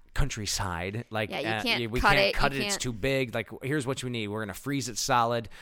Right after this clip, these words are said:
Speaker 1: You're gonna bring in a transport helicopter, and you're gonna drop it in the Arctic where it can never thaw. Um,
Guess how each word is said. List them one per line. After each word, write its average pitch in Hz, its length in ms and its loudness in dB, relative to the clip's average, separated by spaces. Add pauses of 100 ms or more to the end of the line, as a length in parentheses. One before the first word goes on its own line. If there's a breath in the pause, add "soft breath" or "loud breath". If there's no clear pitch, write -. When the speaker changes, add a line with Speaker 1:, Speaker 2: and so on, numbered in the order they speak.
(220 loud breath)
Speaker 1:
You're 117 160 -2
gonna 113 100 -4
bring 120 220 0
in 113 180 -2
a 104 300 -2
transport 127 500 -2
helicopter, 113 560 0
and 110 60 -4
you're 107 120 -6
gonna 92 140 -8
drop 110 320 0
it 95 100 -6
in 110 60 -10
the 110 140 -4
Arctic 104 400 -4
where 98 120 -6
it 95 60 -6
can 98 260 -10
never 110 300 -2
thaw. 101 520 -4 (640 soft breath)
Um, 101 480 0